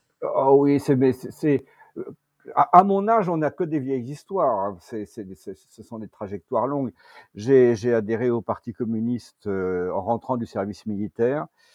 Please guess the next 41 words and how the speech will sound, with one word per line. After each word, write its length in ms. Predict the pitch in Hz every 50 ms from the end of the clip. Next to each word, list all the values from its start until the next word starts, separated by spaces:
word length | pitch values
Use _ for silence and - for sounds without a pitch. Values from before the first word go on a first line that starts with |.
| _ _ _ _ _ -
et 340 | 107 107 104 101 98 98 98
en, 60 | 95
en 260 | 104 101 85 104 101 90
commençant 460 | - 127 117 110 110 113 - - 123
ma 100 | 113 104
vie 120 | 95 107 -
professionnelle, 720 | - 117 92 107 95 - - 107 95 92 95 101 113 131 -
parce 140 | - 90 _
qu'il 140 | - 90 87
me 240 | 87 87 85 82 76
semblait, 520 | _ - 82 85 85 87 90 87 87 82
euh, 160 | 80 78 80 - - _ _ _ _ _ _ _ -
un 60 | 85
peu 160 | - - 101
difficile, 680 | 87 95 98 - 107 101 - - - 120 120 113 107 95
euh, 320 | 98 92 92 90 87 85 80
d'avoir 440 | 73 98 92 85 90 107 104 98
sur 200 | - - - 92
les 140 | 95 92 95
jeunes, 400 | 85 78 107 110 107 101 98 95
euh, 400 | 92 90 87 87 85 85 82 82
des 140 | 78 78 85
quartiers 300 | - 92 80 _ - 101
populaires 580 | 80 95 82 _ - 98 95 101 101 90 - _ _ _
auxquels 300 | 104 98 90 - 113 98 87
j'enseignais 560 | 98 98 - - 101 92 95 98 101 101 - _ _ _ _ _ _ _ _ _ -
un 80 | 110
regard, 680 | 107 101 107 107 98 113 113 113 113 110 101 87 95
euh, 480 | 98 95 92 90 90 92 87 87 87 87 - -
comme 160 | - 87 85
ça, 200 | - - 101 -
qui 140 | - - 90
soit 180 | _ - 95 90
pas 200 | _ - 104 98
un 100 | 95 87
tout 140 | _ - 85 _
petit 120 | _ -
peu 500 | 87 _ - 110 104 98 98 95 95 92 95
éthique 420 | 101 101 - _ - 113 104 - 110
et 60 | 87
politique. 420 | - 98 85 90 82 - - -